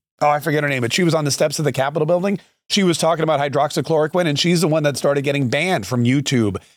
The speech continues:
and from Facebook and everywhere else. She started talking about how when she worked with malaria patients in Africa, she took hydroxychloroquine every day and she never got malaria.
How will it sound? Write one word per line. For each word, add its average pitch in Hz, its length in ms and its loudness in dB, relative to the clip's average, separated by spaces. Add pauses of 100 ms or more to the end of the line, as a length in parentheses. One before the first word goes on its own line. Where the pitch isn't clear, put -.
(120)
and 147 160 -4
from 147 160 -2
Facebook 139 520 -2
and 139 80 0
everywhere 143 360 0
else. 131 300 -4 (440)
She 196 160 0
started 175 240 0
talking 185 180 0
about 165 120 2
how 175 100 0
when 170 140 -2
she 196 140 0
worked 175 200 0
with 165 140 2
malaria 160 540 2
patients 120 420 -2
in 135 60 0
Africa, 147 500 -4 (340)
she 208 240 0
took 214 280 0
hydroxychloroquine 175 1120 0
every 185 260 0
day 196 220 2
and 156 120 -2
she 156 120 0
never 165 160 0
got 170 160 0
malaria. 180 560 -2